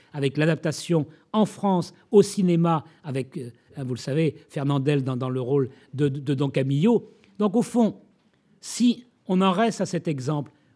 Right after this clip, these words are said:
oublions, oublions ce, euh, renflouement de la trésorerie des éditions du Seuil par Le Petit Monde de Don Camillo.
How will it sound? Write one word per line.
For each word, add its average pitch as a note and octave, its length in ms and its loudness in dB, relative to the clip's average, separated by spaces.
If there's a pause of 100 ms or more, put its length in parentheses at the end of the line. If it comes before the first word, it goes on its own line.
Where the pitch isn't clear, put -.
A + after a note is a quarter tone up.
oublions, G#3 680 2 (760)
oublions F#3+ 640 0 (260)
ce, - 220 -4
euh, C#3+ 460 -6 (300)
renflouement G#3+ 680 0
de D#3 80 -2
la D3 100 -2
trésorerie F#3 540 0
des E3+ 60 0
éditions D3+ 200 -4
du D3 120 -6
Seuil A#3 340 -4 (240)
par E3+ 140 -2
Le E3 80 0
Petit E3+ 280 -4
Monde F#3+ 200 0
de D#3+ 80 -2
Don D#3 160 -2
Camillo. C#3+ 440 -4